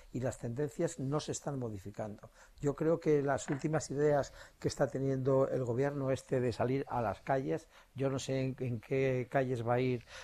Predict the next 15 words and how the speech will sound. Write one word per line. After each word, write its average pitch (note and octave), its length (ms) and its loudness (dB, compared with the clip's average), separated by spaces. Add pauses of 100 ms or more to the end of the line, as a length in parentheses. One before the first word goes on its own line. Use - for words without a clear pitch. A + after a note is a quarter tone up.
(120)
el C3 260 6
presidente B2+ 480 2
del B2+ 60 2
gobierno, C#3 440 0
con A#2 160 -2
toda B2+ 160 2
seguridad B2 640 0
<clears throat> G#2+ 200 -4
que B2+ 160 2
Ricardo, C3 440 2
con B2+ 160 0
toda A#2+ 180 0
seguridad A#2 460 -2
que B2 80 -6
sabrá B2+ 460 0